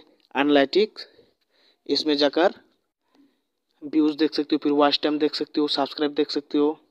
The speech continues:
फिर नीचे और भी बहुत कुछ देख सकती हो। फिर नीचे देख सकते हो दोस्तों, दोस्तों, किस एप्लीकेशन से आप सब्सक्राइब ले आया, ऐसा देख सकते हो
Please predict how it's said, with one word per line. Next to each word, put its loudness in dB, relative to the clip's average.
फिर 0
नीचे 2
और 4
भी 6
बहुत 0
कुछ -6
देख -2
सकती -6
हो। 2
फिर 4
नीचे 2
देख 0
सकते -2
हो -2
दोस्तों, -2
दोस्तों, -2
किस 2
एप्लीकेशन 4
से 0
आप 4
सब्सक्राइब 0
ले 4
आया, -2
ऐसा -4
देख -2
सकते -4
हो -2